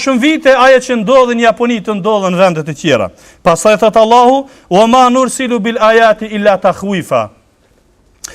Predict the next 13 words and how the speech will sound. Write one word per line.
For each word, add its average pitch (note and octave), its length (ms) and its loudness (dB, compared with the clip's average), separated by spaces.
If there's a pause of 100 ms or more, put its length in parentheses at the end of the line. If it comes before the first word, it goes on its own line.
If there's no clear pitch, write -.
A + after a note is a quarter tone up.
(200)
Ne G#3+ 260 2
përmes B3+ 440 0
fenomeneve B3 640 0
tona A#3 340 0
natyrore A3+ 680 0 (280)
që G#3 160 -4
i D#3+ 80 -4
dërgojmë, A3+ 540 0 (440)
duam D4+ 520 2
të D4 220 0
dërgojmë C4 520 2
argumente B3 680 2
kërcënuese, D4+ 840 0